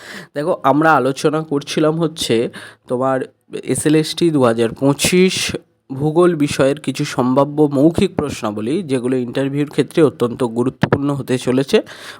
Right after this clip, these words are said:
বা উপযোগী। তাই তোমরা অবশ্যই এইগুলো পড়াশোনা করে যাবে এবং মর্নিং আওয়ার, এই পুজোর কদিনও কিন্তু তোমরা যেহেতু খুব বেশি সময় পাবে না,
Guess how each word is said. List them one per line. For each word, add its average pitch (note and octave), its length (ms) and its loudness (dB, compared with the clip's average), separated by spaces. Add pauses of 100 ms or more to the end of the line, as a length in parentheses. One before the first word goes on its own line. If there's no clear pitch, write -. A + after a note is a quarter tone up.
(100)
বা B2 220 -2
উপযোগী। D3 560 2 (640)
তাই C3 140 0
তোমরা C#3 280 2
অবশ্যই D#3 520 4
এইগুলো C3 360 2
পড়াশোনা A#2+ 520 0
করে C3 220 2
যাবে C#3 380 2
এবং C3+ 280 0
মর্নিং B2+ 400 4
আওয়ার, C#3 180 4
এই A#2 140 2
পুজোর C3 380 0
কদিনও C3 440 2
কিন্তু B2 280 -2
তোমরা A#2+ 260 0
যেহেতু B2 260 -2
খুব C3+ 200 2
বেশি C#3 300 -4
সময় C3 320 2
পাবে C#3+ 300 4
না, A2+ 180 -4